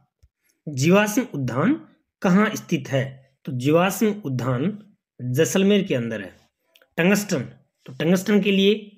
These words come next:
क्या चीज़ फेमस है? डेगाना है, वो टंगस्टन के लिए फेमस है। डेगाना में टंगस्टन पाया जाता है। नेक्स्ट आपका आता है, राजस्थान में परमाणु ऊर्जा केंद्र कहाँ स्थित है?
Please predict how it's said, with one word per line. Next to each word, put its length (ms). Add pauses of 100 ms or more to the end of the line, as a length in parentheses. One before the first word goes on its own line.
(200)
क्या 100
चीज़ 200
फेमस 340
है? 180 (300)
डेगाना 460
है, 260 (240)
वो 140
टंगस्टन 560
के 100
लिए 260 (340)
फेमस 320
है। 140
डेगाना 320
में 160
टंगस्टन 480 (420)
पाया 200
जाता 300
है। 160 (540)
नेक्स्ट 340
आपका 260
आता 180
है, 100 (1700)
राजस्थान 380
में 200
परमाणु 380
ऊर्जा 300
केंद्र 360 (340)
कहाँ 300
स्थित 340
है? 200